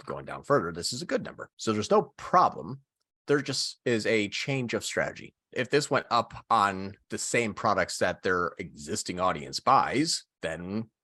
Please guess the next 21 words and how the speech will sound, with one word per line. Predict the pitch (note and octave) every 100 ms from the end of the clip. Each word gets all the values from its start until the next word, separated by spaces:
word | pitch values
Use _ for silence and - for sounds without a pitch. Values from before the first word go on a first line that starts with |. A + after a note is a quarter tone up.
| _ _
we | F#2+
wouldn't | G#2+ B2
have | G#2+
even | G#2
gotten | F#2 F#2+
a | C#2
phone | - C2
call. | - - _
So | - A#2+
it |
kind | E3 G3+
of |
makes | E3+ D#3+
us | C#3 B2+
a |
little | A2+
bit | B2+ G2
deeper | G#2+ G2+ G#2+
of | G2+
a | F#2
level. | F2 D#2+ -